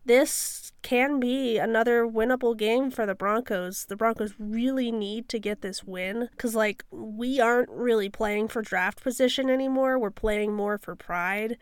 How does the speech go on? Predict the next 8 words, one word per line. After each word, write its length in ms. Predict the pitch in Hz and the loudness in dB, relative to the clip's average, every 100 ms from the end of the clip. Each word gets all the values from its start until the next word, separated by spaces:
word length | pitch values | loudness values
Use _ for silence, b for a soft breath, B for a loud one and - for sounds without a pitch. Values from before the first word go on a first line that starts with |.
| B B B B | B B B B
And 640 | - 208 202 196 202 - 226 | -6 -2 0 -2 -6 -8 -4
the 80 | 220 | 0
more 260 | 240 285 | 2 4
wins 380 | 247 208 226 240 | 2 0 -2 -2
we 120 | 254 | -2
get, 320 | 254 262 285 285 - _ - | 2 2 2 -4 -16 _ -6
the 100 | 208 | -6
better. 560 | - 185 202 247 311 | -4 -4 0 2 0